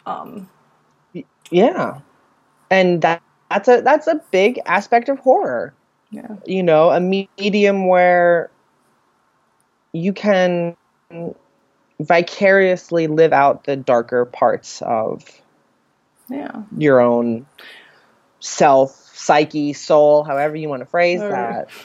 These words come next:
Speaker 1: the mind. And,
Speaker 2: The
Speaker 1: um,
Speaker 2: mind.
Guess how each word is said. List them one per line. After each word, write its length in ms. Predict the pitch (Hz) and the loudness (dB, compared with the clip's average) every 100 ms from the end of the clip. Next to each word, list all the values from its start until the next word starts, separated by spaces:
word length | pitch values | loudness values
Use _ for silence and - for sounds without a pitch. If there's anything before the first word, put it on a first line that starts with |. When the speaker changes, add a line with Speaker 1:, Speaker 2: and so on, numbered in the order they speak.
| _ _ _ _ _ - | _ _ _ _ _ -14
Speaker 1:
the 100 | 196 | -10
mind. 720 | 175 165 160 160 160 160 175 - - - _ | -10 -10 -8 -10 -12 -14 -16 -18 -20 -20 _
And, 340 | 269 262 262 254 | -4 -2 -2 0
Speaker 2:
The 160 | 247 | 0
Speaker 1:
um, 60 | 160 | 2
Speaker 2:
mind. 520 | 143 139 135 135 | 2 2 -2 -8